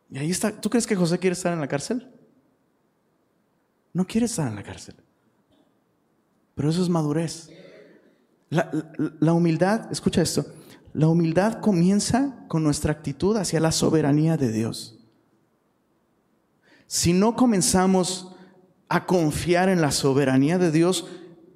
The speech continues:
no vamos a ser humildes. Me llama mucho la atención que el texto más adelante nos dice, "Pero Jehová estaba con José y le extendió su misericordia".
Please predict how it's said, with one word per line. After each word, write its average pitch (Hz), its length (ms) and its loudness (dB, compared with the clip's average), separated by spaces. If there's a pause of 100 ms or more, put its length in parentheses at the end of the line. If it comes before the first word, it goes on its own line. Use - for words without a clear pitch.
(1800)
no 170 240 4
vamos 202 280 4
a 170 60 0
ser 175 180 0
humildes. 165 540 0 (2750)
Me 196 140 2
llama 240 180 2
mucho 240 180 2
la 220 100 2
atención 185 280 0
que 196 80 2
el 170 80 -2
texto 208 260 0
más 190 220 0
adelante 190 400 2
nos 170 140 0
dice, 196 280 2 (300)
"Pero 175 180 4
Jehová 185 280 2
estaba 202 280 0
con 180 140 0
José 160 320 0
y 196 60 0
le 180 100 2
extendió 170 460 0
su 196 160 0
misericordia". 151 800 0